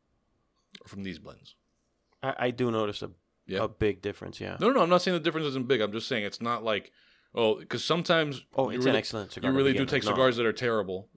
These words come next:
Speaker 2: Yeah.
Speaker 1: This is sort of like, it deepens all the stuff that you already loved about the cigar.
Speaker 2: Yeah, I agree with that.
Speaker 1: Uh, but it's not like, oh, you know, it really needed these six years to remove or move past this
Speaker 2: I,
Speaker 1: thing
Speaker 2: I
Speaker 1: that
Speaker 2: agree
Speaker 1: was in
Speaker 2: with
Speaker 1: the
Speaker 2: that.
Speaker 1: way.
Speaker 2: I agree with that.
Speaker 1: Um,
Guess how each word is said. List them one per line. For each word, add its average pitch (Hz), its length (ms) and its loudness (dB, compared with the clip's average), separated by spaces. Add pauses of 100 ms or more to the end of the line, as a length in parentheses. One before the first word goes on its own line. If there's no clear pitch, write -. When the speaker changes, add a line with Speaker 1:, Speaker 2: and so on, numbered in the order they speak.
Speaker 2:
Yeah. 107 240 -12 (160)
Speaker 1:
This 151 180 2
is 170 160 0
sort 139 200 4
of 120 100 2
like, 110 340 0
it 107 300 -8
deepens 123 400 -2
all 110 120 2
the 104 100 -2
stuff 113 260 -4
that 107 80 -4
you 110 160 -2
already 104 260 2
loved 95 260 -4
about 87 180 -10
the 82 80 -20
cigar. 92 300 -14 (160)
Speaker 2:
Yeah, 131 200 -2 (200)
I - 80 -2
agree 107 220 -4
with 95 100 -8
that. 101 280 -10
Speaker 1:
Uh, 92 280 -6
but 117 140 -2
it's 113 140 -4
not 123 260 2
like, 110 160 4
oh, 120 140 -2
you 117 100 0
know, 117 100 -2
it 107 100 -2
really 107 180 -2
needed 107 240 -6
these 95 180 -8
six - 400 -10
years 92 380 -10
to - 260 -12 (520)
remove 101 680 -6
or 95 80 -6
move 98 300 -10
past - 600 -8 (140)
this 131 140 2
Speaker 2:
I, 117 60 2
Speaker 1:
thing 110 160 0
Speaker 2:
I 123 60 8
Speaker 1:
that 113 120 4
Speaker 2:
agree 110 120 0
Speaker 1:
was 107 40 4
in 104 60 2
Speaker 2:
with 95 80 -4
Speaker 1:
the 92 80 -6
Speaker 2:
that. 101 60 -4
Speaker 1:
way. - 240 -10
Speaker 2:
I - 20 -6
agree 98 200 -10
with 95 100 -12
that. 95 140 -12
Speaker 1:
Um, 92 460 -6